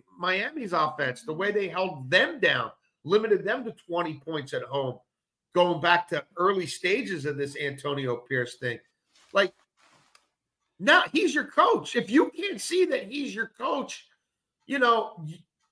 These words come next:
you're the biggest fool in professional sports. Like, there, there's nothing else you could want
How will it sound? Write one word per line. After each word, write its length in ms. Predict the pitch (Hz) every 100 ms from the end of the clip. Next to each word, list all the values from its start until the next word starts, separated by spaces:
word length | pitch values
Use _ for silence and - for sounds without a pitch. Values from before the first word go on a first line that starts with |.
| _ _ _ _ _
you're 280 | 180 254 285
the 180 | 247 143
biggest 380 | 240 240 277 -
fool 640 | - - 269 302 302 233
in 100 | 247
professional 580 | 262 - 269 285 302 254
sports. 680 | - - 440 427 - - _ _ _ _ -
Like, 180 | - -
there, 200 | 269 - _ _ _ -
there's 240 | 285 -
nothing 640 | 240 311 311 311 254 214 -
else 280 | 262 226 -
you 180 | 202 214
could 220 | - 165
want 460 | 147 175 202 160